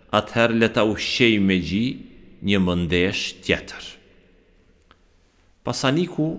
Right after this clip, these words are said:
le të shpenzoj sipas pasurisë që ka, ndërsa i varfri le të shpenzoj sipas asaj që i ka dhënë Allahu. Allahu nuk e ngarkon askënd mbi sa i ka dhënë. Pas vështirësisë,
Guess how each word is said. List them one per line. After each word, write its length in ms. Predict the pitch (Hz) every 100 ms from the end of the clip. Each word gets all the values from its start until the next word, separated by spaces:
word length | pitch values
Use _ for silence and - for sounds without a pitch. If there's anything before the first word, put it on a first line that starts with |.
| -
le 180 | - 107
të 140 | - 107
shpenzoj 640 | - - 110 104 98 143
sipas 480 | 139 - 156 143 -
pasurisë 680 | - 113 - 101 90 - -
që 140 | 90
ka, 200 | - 87 82 - - - _ _ _ _ _ _ _ _ -
ndërsa 300 | 104 92 127
i 100 | 113
varfri 640 | 95 110 131 135 - 139
le 160 | 139 113
të 120 | 113
shpenzoj 640 | 98 - 110 101 85 117 123
sipas 520 | - 139 135 127 -
asaj 540 | - 95 - 113 127 120
që 160 | -
i 80 | 113
ka 220 | - 107
dhënë 300 | 95 92 107
Allahu. 480 | - 95 82 76 - - - - - - - _ _ _ _ _ _
Allahu 360 | - 135 151 151
nuk 220 | 180 185
e 80 | 156
ngarkon 640 | 143 127 113 - 127 110
askënd 680 | - 120 - - 101 87 78 - - _ _ _ _ _ -
mbi 220 | 101 95
sa 260 | 95 - 107
i 80 | 90
ka 160 | - 110
dhënë. 300 | 131 95 76 - - - - - - -
Pas 220 | - 190 135
vështirësisë, 1120 | 110 98 - 95 82 - 95 85 - -